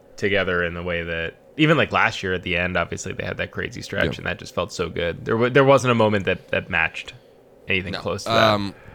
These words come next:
Speaker 2: over under Sixers in the All-Star roster, one and a half. We both said over.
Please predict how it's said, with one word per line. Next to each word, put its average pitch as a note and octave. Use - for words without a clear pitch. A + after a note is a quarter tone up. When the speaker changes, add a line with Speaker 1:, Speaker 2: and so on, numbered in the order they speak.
Speaker 2:
over E3
under D3
Sixers C3
in A#2
the G#2+
All-Star F#2+
roster, A2
one F2
and E2+
a D#2+
half. F2
We F2+
both D#2+
said D#2+
over. A2